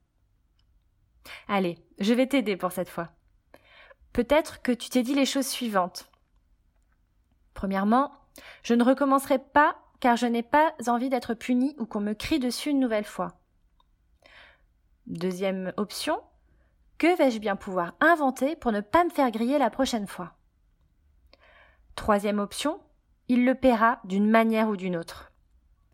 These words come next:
Quatrième option, tu ressassais. « C'est injuste, je suis en colère, je suis dégoûtée et triste. » Pourquoi nous réagissons ainsi ? Plaçons-nous de nouveau à la place de l'adulte.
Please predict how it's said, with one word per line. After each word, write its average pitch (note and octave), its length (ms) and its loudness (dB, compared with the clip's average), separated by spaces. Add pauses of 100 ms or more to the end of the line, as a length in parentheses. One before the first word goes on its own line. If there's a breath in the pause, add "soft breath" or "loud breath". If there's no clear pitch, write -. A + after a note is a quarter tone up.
(760)
Quatrième F#3+ 440 -2
option, B3+ 380 -4 (580)
tu B3+ 140 2
ressassais. « A#3 640 0 (300)
C'est A#3 240 2
injuste, G#3+ 520 0
je A3 120 0
suis C4+ 220 0
en C4+ 120 6
colère, G#3+ 340 2
je A#3 80 -2
suis A3+ 200 -4
dégoûtée C#4 560 0
et C4 80 -2
triste. » - 500 -8 (2000 soft breath)
Pourquoi D#4+ 280 0
nous F4 120 0
réagissons A#3 540 0
ainsi ? - 380 -4 (1300 loud breath)
Plaçons-nous F4 460 4
de D#4 80 2
nouveau C4 240 4
à D#4+ 60 6
la G#3+ 140 2
place C4+ 260 2
de A#3 80 -2
l'adulte. E3 600 -6